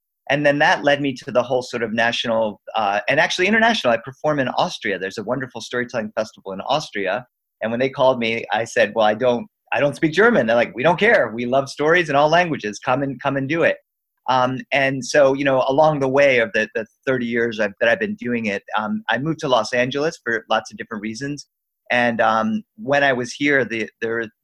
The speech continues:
the U C L A Lab School is, is this beautiful little school on the campus of U C L A. And it's an experimental school, meaning they try whatever is the latest techniques in, in education.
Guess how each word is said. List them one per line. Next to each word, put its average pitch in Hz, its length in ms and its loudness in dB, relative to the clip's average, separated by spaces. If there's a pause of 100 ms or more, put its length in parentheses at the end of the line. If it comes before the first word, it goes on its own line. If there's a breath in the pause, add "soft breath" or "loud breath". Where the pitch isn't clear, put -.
(120)
the 131 120 -8
U 160 200 -4
C 214 180 -2
L 165 120 4
A 143 40 4
Lab 120 300 0
School 104 280 -6
is, 101 160 -10
is 110 220 -8
this 110 220 -14
beautiful 156 320 -4
little 123 180 -2
school 117 540 -8
on 123 160 0
the 123 80 -6
campus 113 420 -8
of 98 80 -20
U 104 140 -12
C - 180 -10
L 95 160 -4
A. 90 240 -6 (500)
And 143 80 0
it's 143 140 -4
an 160 80 -2
experimental 220 560 0
school, 123 240 -4
meaning 123 240 -4
they 123 140 -2
try 147 380 2
whatever 135 380 0
is 147 160 -2
the 117 120 -4
latest 135 520 -4
techniques 135 600 -8
in, 113 160 -6
in 107 240 -10
education. 160 680 -6